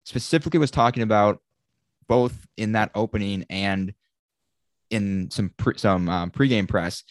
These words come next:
talking about giving fans a "what would you do here" opportunity. And then in the first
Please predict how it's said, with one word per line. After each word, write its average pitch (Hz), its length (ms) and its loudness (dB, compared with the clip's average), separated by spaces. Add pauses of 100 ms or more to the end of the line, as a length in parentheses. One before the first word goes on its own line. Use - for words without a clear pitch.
(200)
talking 113 260 0
about 101 380 2 (160)
giving 113 260 0
fans 104 460 0
a 90 100 -2
"what 90 300 -2
would 98 180 -2
you 107 220 0 (220)
do 113 200 2
here" 117 260 -2
opportunity. 143 680 -2 (580)
And 120 160 2
then 127 240 6 (140)
in 139 140 2
the 127 100 2
first - 580 -4